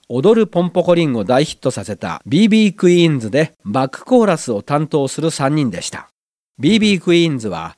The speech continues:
メインボーカルの坪倉唯子さんと近藤房之助さん、その他にギターとベース、キーボードというメンバーで、バックコーラスの三人は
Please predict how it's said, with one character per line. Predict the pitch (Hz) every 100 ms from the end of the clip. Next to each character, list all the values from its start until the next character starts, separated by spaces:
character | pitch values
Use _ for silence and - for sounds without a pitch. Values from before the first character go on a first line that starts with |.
| _
メ | 127 165
イ |
ン | 196 175
ボ | 170
ー | 143
カ | 120
ル | 101
の | 120 143 -
坪 | - 165 208
倉 | 185 143
唯 | 147 160
子 | 131
さ | 127 117
ん | 98
と | - 151 -
近 | 156 220
藤 | 185 165
房 | 143 - 165
之 | 156
助 | - 135
さ | 123 101
ん、 | 76 - _
そ | - 202
の | 208
他 | 185 156
に | 127 127 -
ギ | 123 196
タ | 180 143 117
ー |
と | - 95
ベ | 87 151
ー | 180
ス、 | - 143
キ | - 160 208
ー |
ボ | 220 208
ー | 139
ド | 117
と | 117
い | 107
う | 107
メ | 139
ン | 127
バ | 98 82
ー |
で、 | 113 120 78 _ _ -
バ | 135
ッ | 156 -
ク |
コ | - 240
ー | 208
ラ |
ス | 175 135
の | 113
三 | - 143
人 | 147 120 92
は | 85